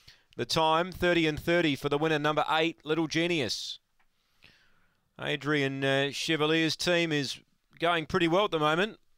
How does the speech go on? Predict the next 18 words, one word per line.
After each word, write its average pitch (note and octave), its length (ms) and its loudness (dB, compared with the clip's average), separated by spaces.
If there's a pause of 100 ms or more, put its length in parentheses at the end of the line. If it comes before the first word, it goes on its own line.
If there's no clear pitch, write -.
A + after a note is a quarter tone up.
(260)
and C#3 100 -10
Little F3 200 0
Genius F3+ 580 0
was C#3+ 140 -8
able D3+ 180 0
to D3 80 0
get D#3 180 -4
down E3+ 280 -2
from F3+ 140 -8
the D3+ 140 0
outside. D3+ 600 0 (1040)
But B2 100 -16
he's A2+ 140 -10
led D#3 180 -2
all D3+ 100 2
the C3+ 80 2
way, D3+ 200 4
basically, C3+ 680 0